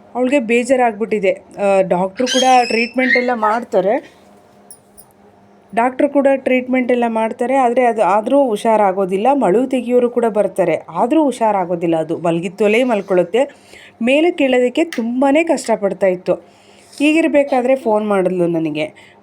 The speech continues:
ಫೋನ್ ಮಾಡಿಬಿಟ್ಟು, "ಹಸುಗೆ ಈ ಥರ ಆಗೋಗ್ಬಿಟ್ಟಿದೆ, ಏನ್ ಮಾಡೋದು?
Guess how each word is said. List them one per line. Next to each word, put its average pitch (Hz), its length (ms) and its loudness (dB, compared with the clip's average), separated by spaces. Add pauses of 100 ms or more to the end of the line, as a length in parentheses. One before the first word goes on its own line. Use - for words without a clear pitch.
ಫೋನ್ 240 240 -2
ಮಾಡಿಬಿಟ್ಟು, 226 460 0
"ಹಸುಗೆ 214 380 -4
ಈ 220 40 -4
ಥರ 208 200 0
ಆಗೋಗ್ಬಿಟ್ಟಿದೆ, 180 1080 -4 (140)
ಏನ್ 214 300 0
ಮಾಡೋದು? 202 600 -2